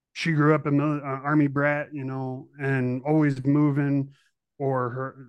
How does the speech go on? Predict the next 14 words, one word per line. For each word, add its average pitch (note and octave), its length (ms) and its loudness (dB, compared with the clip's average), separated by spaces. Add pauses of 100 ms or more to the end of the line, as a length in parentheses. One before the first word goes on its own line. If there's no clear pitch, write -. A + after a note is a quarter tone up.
(140)
her C3 220 -2
friends D3+ 400 6
are D3 120 4
always C#3+ 240 4
moving. C#3 320 4
So C3+ 160 -4
pretty G3+ 200 0
much E3+ 280 0
every D#3 300 -4
year C3+ 360 0
since B2+ 280 -10
she - 160 -10
started B2 400 -4
school, F3+ 420 2